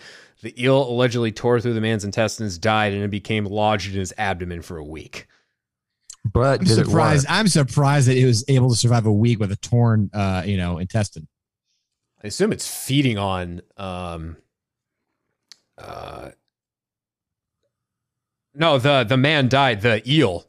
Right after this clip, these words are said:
Speaker 1: was in there for a week.
Speaker 3: Oh, the eel was in there for a week. Okay.
Speaker 1: Yeah. So the, um, the eel, I guess, would have to feed on the innards of the man.
Speaker 2: Huh. Yeah, don't, don't put an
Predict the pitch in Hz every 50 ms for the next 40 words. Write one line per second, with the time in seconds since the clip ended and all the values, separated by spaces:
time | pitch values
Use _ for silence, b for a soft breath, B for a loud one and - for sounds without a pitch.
0 | _ _ - 104 95 101 95 87 87 87 - 92 82 76 71 71 69 71 - -
1 | - - _ - 160 165 165 151 131 131 - 156 170 208 226 208 165 131 107 123
2 | 117 113 107 95 - 101 101 98 92 87 85 82 78 - 90 101 110 - 80 76
3 | 78 - _ _ - 101 87 - - _ _ _ _ _ - - 101 92 95 92
4 | 90 85 - 90 92 90 87 85 85 85 85 85 82 82 - _ _ _ _ _
5 | _ 78 76 73 78 87 92 95 95 98 - 113 120 127 127 110 98 90 - -
6 | _ _ - 98 92 87 90 87 - 98 90 85 87 - - 98 87 110 107 -
7 | - - - - - - 147 127 127 120 123 117 110 107 104 123 - 135 156 147
8 | 135 120 110 107 104 104 113 107 98 104 104 107 110 113 123 110 101 98 95 -
9 | - _ _ _ _ _ _ _ _ _ _ _ _ _ _ _ _ _ _ _
10 | _ _ _ _ _ _ _ _ _ _ _ _ _ _ _ _ _ _ _ _
11 | _ _ _ _ - - 98 87 82 - _ _ _ _ _ _ _ _ _ _
12 | _ _ _ _ _ _ _ _ _ _ _ B B B B B 110 B 131 135
13 | 143 143 135 151 165 185 196 196 170 - - - 131 - 143 143 160 170 165 175
14 | 151 - - 175 165 160 151